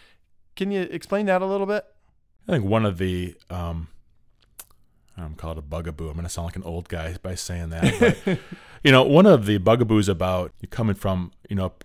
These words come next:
Speaker 2: a conservative, orthodox, traditional position is that you often land on, "We've,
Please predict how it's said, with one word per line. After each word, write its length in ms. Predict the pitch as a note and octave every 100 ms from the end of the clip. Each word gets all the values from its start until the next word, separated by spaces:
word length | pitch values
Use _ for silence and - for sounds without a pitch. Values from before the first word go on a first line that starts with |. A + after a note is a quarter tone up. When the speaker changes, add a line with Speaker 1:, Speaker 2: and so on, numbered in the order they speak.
| -
Speaker 2:
a 120 | F#2
conservative, 840 | G2+ F2 - G#2+ G#2 G2 F#2+ F#2 -
orthodox, 600 | F2+ F2 F2+ F2 F2 -
traditional 560 | - E2+ F2+ - F#2
position 760 | E2 E2+ D#2 F2 - E2 D#2+ D#2+ - - _ -
is 120 | -
that 80 | A#2
you 100 | A2+
often 340 | A2 D#3+ A#2+ F#2+
land 220 | G2 G2
on, 160 | F2+
"We've, 240 | F2+ F#2+